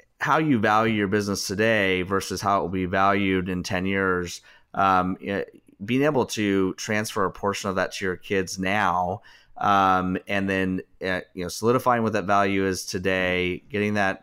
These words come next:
uh, you know, an actual valuation done, and then getting kind of, uh, credit for that pop, uh,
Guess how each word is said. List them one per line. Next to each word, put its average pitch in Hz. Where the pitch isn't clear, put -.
uh, 90
you 95
know, 90
an 78
actual 95
valuation 92
done, 90
and 101
then 98
getting 101
kind 92
of, 87
uh, 90
credit -
for 98
that -
pop, -
uh, 85